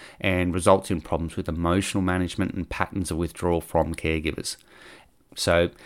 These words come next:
disinhibited social engagement disorder, that affects a child's ability to form bonds with others and often results from trauma, abandonment, abuse, or neglect. It's characterized by a lack of inhibition around strangers,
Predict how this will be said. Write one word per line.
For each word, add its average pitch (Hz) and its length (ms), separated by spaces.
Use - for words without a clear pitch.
disinhibited 104 600
social 92 400
engagement 87 460
disorder, 104 540
that 139 220
affects - 360
a - 20
child's 92 400
ability 95 340
to 90 120
form 90 320
bonds 90 280
with 85 200
others 113 400
and 92 240
often 104 320
results 90 340
from - 180
trauma, 101 520
abandonment, 90 720
abuse, 87 500
or 85 180
neglect. 80 460
It's - 200
characterized 104 920
by 90 220
a 82 40
lack 92 300
of 98 80
inhibition 92 520
around 85 340
strangers, 117 580